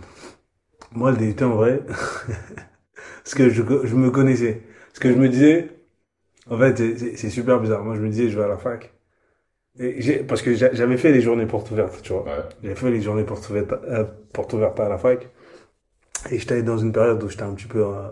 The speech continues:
Speaker 1: dans la pagaille, dans le sens où, euh, je sais que si je me canalisais pas quelque part,
Speaker 2: Hmm.
Speaker 1: j'allais mal finir. Peut-être, euh, être là à faire des soirées à gauche à droite, à, à vouloir draguer des filles à gauche à droite.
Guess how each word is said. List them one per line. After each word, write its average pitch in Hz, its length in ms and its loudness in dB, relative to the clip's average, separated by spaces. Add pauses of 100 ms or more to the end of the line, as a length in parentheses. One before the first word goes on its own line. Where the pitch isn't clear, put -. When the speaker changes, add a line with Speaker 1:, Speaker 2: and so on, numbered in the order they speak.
Speaker 1:
dans 104 80 -8
la 98 100 -10
pagaille, 101 400 -4
dans 98 140 -10
le 95 100 -14
sens 98 300 -10
où, 101 140 -6 (500)
euh, 95 280 -6 (120)
je - 100 -12
sais 107 140 2
que 95 80 -8
si 117 260 -2
je 107 80 -4
me 101 560 0
canalisais 110 480 0
pas 110 200 0
quelque 110 260 -4
part, 113 320 -4 (160)
Speaker 2:
Hmm. 85 220 -6 (200)
Speaker 1:
j'allais 107 220 -2
mal 104 200 -2
finir. 107 460 -8
Peut-être, 127 220 -4
euh, 98 240 -4 (180)
être 104 160 -6
là 104 380 -4
à 98 60 -6
faire 113 200 0
des 110 80 2
soirées 107 380 4
à 104 60 2
gauche 101 200 -4
à 104 80 6
droite, 104 440 2
à, 92 260 -6 (240)
à 107 100 2
vouloir 110 260 6
draguer 107 300 2
des 110 140 2
filles 110 360 2
à 107 140 6
gauche 104 220 -4
à 104 40 -6
droite. 117 280 2